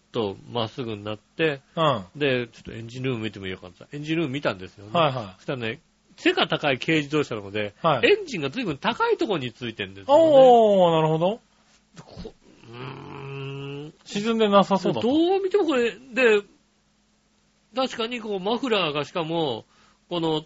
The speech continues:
Speaker 1: 途中からもう一回上がってくるから、
Speaker 2: はいはいはいはい。
Speaker 1: これは、水使ってねえな。
Speaker 2: なるほどね。
Speaker 1: うん。
Speaker 2: うん。
Speaker 1: これいけんじゃねえかな。
Speaker 2: はいはいはい。
Speaker 1: 思ってこうね。
Speaker 2: うん。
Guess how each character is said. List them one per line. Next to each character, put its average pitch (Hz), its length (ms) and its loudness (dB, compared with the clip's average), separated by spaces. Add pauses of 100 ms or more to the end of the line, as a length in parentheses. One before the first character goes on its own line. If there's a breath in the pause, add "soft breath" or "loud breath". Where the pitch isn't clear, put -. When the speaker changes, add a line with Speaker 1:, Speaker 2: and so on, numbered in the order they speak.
(100)
Speaker 1:
途 208 140 0
中 285 260 -2
か 294 100 0
ら 254 60 2
も 220 120 0
う 370 60 6
一 339 80 0
回 330 180 4
上 240 40 0
が 254 100 4
っ 254 80 -2
て 247 100 -6
く 214 100 -4
る 190 80 -2
か 110 100 -4
ら、 214 120 -4
Speaker 2:
は 214 200 6
い 165 40 4
は 165 140 6
い - 20 2
は 131 40 2
い 127 40 -6
は 117 400 -6
い。 311 40 -4
Speaker 1:
こ 370 60 -2
れ 427 120 0
は、 427 220 0 (1040)
水 247 280 -10
使 - 380 -6
っ 403 60 -8
て - 320 2
ね 349 280 0
え 175 40 0
な。 101 220 -4 (240)
Speaker 2:
な 170 180 4
る 156 80 6
ほ 151 140 4
ど 151 140 0
ね。 262 280 0
Speaker 1:
う 139 60 -8
ん。 - 20 -6
Speaker 2:
う 135 40 -4
ん。 107 360 -8
Speaker 1:
こ 135 420 2 (1500)
れ - 80 -12
い 165 220 -10
け - 400 -4
ん - 20 -6
じ 247 80 -2
ゃ 165 100 0
ね 135 260 0
え 127 40 -4
か 120 120 -10
な。 104 140 -8
Speaker 2:
は 95 220 -12 (340)
い 185 40 4
は 156 160 6
い - 20 -2
は 98 420 -8 (380)
い。 151 140 -14
Speaker 1:
思 143 80 -8
っ - 20 -10
て - 200 -18
こ 107 300 -8
う 107 40 -16
ね。 120 420 -8
Speaker 2:
う 165 60 -6
ん。 - 20 -2